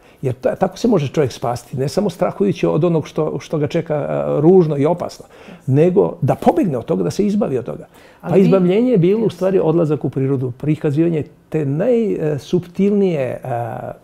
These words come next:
Speaker 1: materije u prirodi, a to je, a, to te daljine, ta, ta, ti odblesci u, u, u vode u, u, u nebu, to jest neba u vodi.
Speaker 2: Jasno.
Speaker 1: I u taj jedan ambijent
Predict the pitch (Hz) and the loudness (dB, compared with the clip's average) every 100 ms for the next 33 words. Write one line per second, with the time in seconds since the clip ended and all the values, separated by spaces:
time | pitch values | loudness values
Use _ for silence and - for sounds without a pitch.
0 | - - 131 151 147 170 139 139 123 127 | -20 -6 0 0 2 2 4 2 0 0
1 | 127 117 - - - _ 135 123 - 170 | 0 -2 -8 -18 -20 _ -8 -6 0 4
2 | 196 180 160 - _ _ _ _ _ - | 4 2 -2 -10 _ _ _ _ _ -10
3 | 135 - 143 - 151 131 - 139 139 135 | -8 -6 -4 -2 -2 -2 0 2 4 4
4 | 143 139 117 113 - 117 - 117 117 - | 4 2 -2 -8 -10 -10 -10 -14 -8 0
5 | 143 147 131 123 - - - 135 131 147 | 2 2 2 -2 -6 -10 -2 -2 -2 -4
6 | 165 147 147 151 139 127 123 131 131 131 | -4 -4 -4 -2 -2 -2 2 4 4 2
7 | 110 - 123 - 131 - - - 143 156 | 0 -6 -8 -6 -8 -8 -12 -8 -6 -2
8 | 139 131 120 107 - - - - _ - | 0 0 -2 -6 -12 -20 -20 -20 _ -10
9 | 110 - 127 120 139 185 107 - - - | -4 0 2 4 4 4 0 -8 -20 -18
10 | 160 147 - _ - - - - 175 170 | -16 -16 -20 _ 0 2 2 2 0 0
11 | - 277 226 233 226 170 143 160 202 123 | 0 2 2 2 0 0 2 2 2 -2